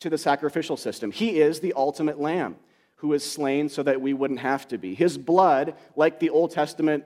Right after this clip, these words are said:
literal physical animal lambs, died on a regular daily basis to atone for the sins of Israel, kind of, even though it wasn't really working because it had to keep happening.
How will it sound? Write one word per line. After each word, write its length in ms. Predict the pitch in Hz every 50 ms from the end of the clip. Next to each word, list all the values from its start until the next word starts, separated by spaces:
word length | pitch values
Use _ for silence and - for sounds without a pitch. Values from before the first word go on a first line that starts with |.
| - -
literal 360 | 139 139 151 160 156 156 147
physical 500 | 147 - 156 143 - 160 143 - 151 143 147
animal 360 | 143 151 160 165 170 160 139
lambs, 360 | 123 123 123 120 123 123 123
died 340 | - - 135 131 135 143 147
on 120 | 139 135 131
a 60 | 127
regular 440 | 127 131 139 147 160 151 147 139 135
daily 300 | 143 143 139 143 139 131
basis 380 | 143 143 147 143 - 156 - -
to 120 | - 143
atone 340 | 127 - - 160 165 165 165
for 120 | - 156
the 80 | 151 135
sins 280 | - - 143 135 123
of 120 | 127 120 131
Israel, 420 | 143 147 139 139 127 123 120 113 - - _ _ -
kind 480 | - - 185 190 220 226 220 190 139
of, 200 | 120 117 120 127
even 200 | 143 139 151 147
though 240 | 143 143 143 143 143 - - - _
it 100 | - 131
wasn't 260 | 143 170 165 156 147 - 151
really 300 | 139 160 175 165 160 147
working 360 | 135 147 160 156 - 180 175
because 300 | 170 147 - 160 147 151
it 60 | 127
had 200 | - 147 139 139
to 60 | 139
keep 200 | 131 - 143 123
happening. 460 | - 143 127 127 151 147 151 165 180